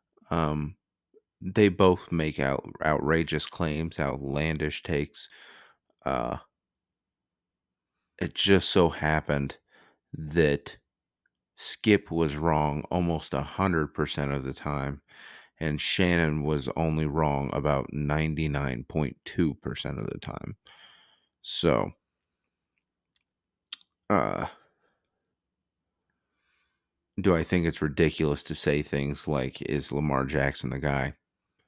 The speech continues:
Yes, that's ridiculous. When he's the starter, you win seventy-five, eighty percent of your games. It's a ridiculous statement. Um,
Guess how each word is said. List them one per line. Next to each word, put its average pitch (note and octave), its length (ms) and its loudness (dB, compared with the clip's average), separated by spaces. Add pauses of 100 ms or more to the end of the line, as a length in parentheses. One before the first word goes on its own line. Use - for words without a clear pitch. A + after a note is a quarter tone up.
(460)
Yes, - 260 -2
that's - 240 -6
ridiculous. C2+ 640 -2
When C2+ 100 -2
he's C#2 180 -4
the - 60 -10
starter, C2 440 0
you B1+ 160 -2
win B1 240 -4
seventy-five, B1+ 800 -2
eighty C#2 260 -2
percent - 360 -6
of - 100 -6
your - 120 -10
games. - 460 -10 (1200)
It's - 180 -12
a C#2 60 0
ridiculous C#2 680 0
statement. G#1+ 420 2 (800)
Um, B1 480 2